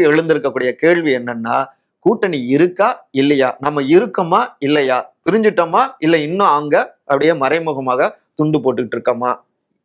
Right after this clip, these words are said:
விளக்கமா சொல்லுங்க. விளங்க முடியாத ஒரு கூட்டணியா இருக்கு, எங்களுக்கு தலைவலியா இருக்கு, வெளியில போய் பொதுமக்களை சந்திக்க முடியல அப்படிங்கிற புலம்பல் சத்தங்கள் அ தி மு கவுடைய பொதுச் செயலாளரான திரு எடப்பாடி க பழனிசாமி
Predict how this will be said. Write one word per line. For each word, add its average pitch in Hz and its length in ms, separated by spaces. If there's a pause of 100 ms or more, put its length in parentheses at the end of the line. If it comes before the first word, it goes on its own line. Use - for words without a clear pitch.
(180)
விளக்கமா 147 480
சொல்லுங்க. 127 380 (360)
விளங்க 185 380
முடியாத 147 460
ஒரு 143 160
கூட்டணியா 160 480
இருக்கு, 139 200
எங்களுக்கு 147 320
தலைவலியா 160 560
இருக்கு, 135 240
வெளியில 147 280
போய் 156 180
பொதுமக்களை 151 540
சந்திக்க 180 440
முடியல 131 320
அப்படிங்கிற 131 380
புலம்பல் 175 460
சத்தங்கள் 131 480 (240)
அ 170 120
தி 202 140
மு 185 120
கவுடைய 147 320
பொதுச் 185 300
செயலாளரான 143 580
திரு 131 180
எடப்பாடி 147 480
க 139 100 (280)
பழனிசாமி 139 600